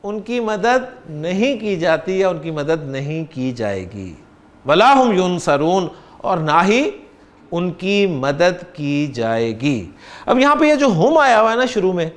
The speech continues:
ये इंशाल्लाह ताला इस मजहूल टॉपिक के बाद मैं आपको बताऊँगा कि ये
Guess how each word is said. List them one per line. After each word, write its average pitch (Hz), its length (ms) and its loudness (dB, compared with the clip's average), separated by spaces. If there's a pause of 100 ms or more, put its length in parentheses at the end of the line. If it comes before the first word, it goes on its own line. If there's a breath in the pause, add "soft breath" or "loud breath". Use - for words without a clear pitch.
(540 soft breath)
ये 220 120 2
इंशाल्लाह 214 340 0
ताला 202 360 0 (120)
इस 180 180 -8
मजहूल 185 680 -2
टॉपिक 165 400 -2
के 165 140 -2
बाद 147 300 2
मैं 156 100 -6
आपको 139 220 -6
बताऊँगा 139 420 -4
कि 160 120 -4
ये 143 300 2